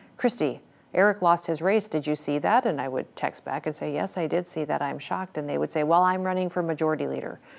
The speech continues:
As you know, when Eric loses, then we have to elect a new majority leader, and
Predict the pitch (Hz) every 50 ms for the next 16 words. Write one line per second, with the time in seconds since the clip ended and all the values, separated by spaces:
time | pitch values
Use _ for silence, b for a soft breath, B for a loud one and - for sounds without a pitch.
0 | B B B B B B B B - 170 170 160 170 170 165 165 170 175 170 -
1 | - 165 165 160 156 - - - - _ - 160 160 160 160 - 190 202 214 196
2 | 180 170 160 156 156 156 165 160 156 156 - 165 160 156 156 156 - - 160 156
3 | 151 151 151 156 147 - 147 147 147 147 151 139 143 143 - 170 175 170 165 139
4 | 139